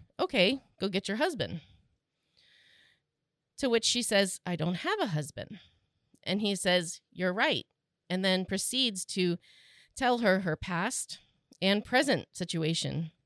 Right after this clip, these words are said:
things that she was probably ashamed of, which is why she came at noon.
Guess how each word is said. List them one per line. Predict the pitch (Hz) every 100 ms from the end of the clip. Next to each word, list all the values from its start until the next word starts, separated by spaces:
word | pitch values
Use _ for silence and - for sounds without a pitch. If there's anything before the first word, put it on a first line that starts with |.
| _ _ _ -
things | 214 233 220
that | -
she | - 196 190 196 _ _ _ _ _ _ _ _ _ _
was | 180 185
probably | - 185 196 208 214
ashamed | 220 240 349 208
of, | 156 156 -
which | 160 165
is | 180 180
why | 175
she | 180 180
came | 196 202
at | -
noon. | 247 269 190